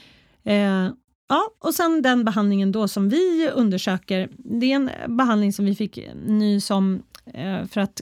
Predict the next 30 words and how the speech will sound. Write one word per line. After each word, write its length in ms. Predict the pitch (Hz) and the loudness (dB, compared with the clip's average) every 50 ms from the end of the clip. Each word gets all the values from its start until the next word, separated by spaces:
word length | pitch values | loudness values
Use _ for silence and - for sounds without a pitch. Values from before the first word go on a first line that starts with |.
| - _ | -16 _
kollegorna 680 | - - 233 254 269 240 208 202 196 311 311 311 302 | -2 -2 0 0 0 0 0 0 0 0 0 0 0
på, 340 | 294 - 233 214 208 - 202 | 0 0 0 0 0 -2 -2
på 100 | - 226 | -4 -2
Danderyds 320 | 202 214 202 196 196 185 - | 0 2 2 2 2 0 0
sjukhus 420 | - - 190 - 208 175 180 - | -2 -2 -2 -2 -4 -4 -4 -4
använder 460 | - - 214 196 185 180 180 180 180 | -2 -2 0 0 0 0 0 0 0
den 140 | 180 175 175 | 0 -2 -2
för 120 | - 190 | -2 -2
att 60 | 180 180 | -2 0
behandla 540 | 196 190 190 185 175 175 175 175 175 170 - - - | 0 0 0 0 0 0 0 -2 -4 -6 -8 -12 -4
tumörer 500 | - 233 208 190 175 175 175 180 185 196 | -2 0 2 2 2 0 0 0 0 2
i 80 | 240 | 2
levern. 680 | 226 208 247 320 381 359 269 190 180 - 175 196 226 - - _ _ _ _ - - - - - - - - - _ _ | 2 2 2 2 2 2 0 0 -2 -4 -2 -2 -2 -4 -4 _ _ _ _ -20 -20 -20 -20 -20 -20 -20 -20 -20 _ _
Och 100 | - 214 | -2 0
det 60 | 254 | 2
är 40 | 311 | 2
helt 220 | 311 294 254 - 226 | 2 2 2 0 0
enkelt 180 | 214 202 185 | -2 -2 -2
att 100 | 208 190 | -2 0
man 120 | 202 202 190 | 0 0 0
stoppar 360 | - - 208 196 - 214 196 | -2 -2 -4 -4 -2 -2 0
in 220 | 185 185 185 180 | 0 2 2 0
en, 240 | 185 180 - - 208 - _ _ _ _ _ | 0 -2 -4 -6 -8 -10 _ _ _ _ _
ja, 220 | - - - - - | -16 -16 -14 -12 -10
en 80 | 196 - | -10 -8
ganska 260 | - - - - - | -8 -10 -10 -10 -10
tjock 340 | - - 190 202 - - - | -6 -4 -4 -4 -4 -4 -2
nål 300 | 190 190 202 220 208 202 | 0 0 2 0 0 0
faktiskt, 500 | - 202 190 - - 196 196 - - - | -2 -2 -4 -4 -4 -4 -4 -4 -6 -10
i-, 360 | - - - - - - - | -12 -10 -10 -10 -10 -10 -12